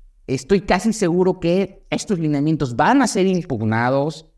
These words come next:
eh, por propios extraños, por Morena, incluso por el Frente Amplio, van a ser impugnados por el único partido que no está hoy subido en este tipo de, de procesos.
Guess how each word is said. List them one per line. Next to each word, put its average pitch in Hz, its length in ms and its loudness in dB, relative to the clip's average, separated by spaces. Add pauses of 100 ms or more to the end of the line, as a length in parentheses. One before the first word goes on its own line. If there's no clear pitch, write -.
(200)
eh, 107 180 -2
por 113 240 -4
propios 170 420 2
extraños, 156 720 -2
por 202 260 0
Morena, 135 600 0
incluso 139 400 -2
por 123 100 -2
el 110 80 -2
Frente 123 320 -2
Amplio, 139 720 -2
van 175 200 2
a 185 60 2
ser 190 140 0
impugnados 175 600 0
por 135 200 -4
el 131 120 0
único 202 420 0
partido 175 560 0
que - 400 -4
no 160 220 2
está 170 380 2
hoy 175 200 4
subido 160 360 0
en 151 100 2
este 151 180 -2
tipo 143 400 -2
de, 123 260 -2
de 120 140 -4
procesos. 151 800 -2